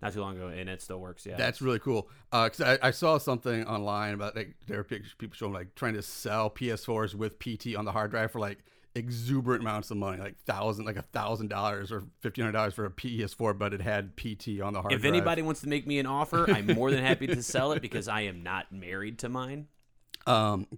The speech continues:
Speaker 2: but that's, I mean, the game itself, or the teas-, teaser trailer, um, it was only about, like,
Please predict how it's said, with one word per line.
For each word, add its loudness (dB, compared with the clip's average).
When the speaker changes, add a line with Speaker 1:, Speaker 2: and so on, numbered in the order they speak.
Speaker 2:
but 6
that's, 4
I 4
mean, 6
the 4
game 4
itself, 2
or 0
the 4
teas-, -2
teaser 0
trailer, 0
um, 4
it 0
was 4
only 4
about, 6
like, 0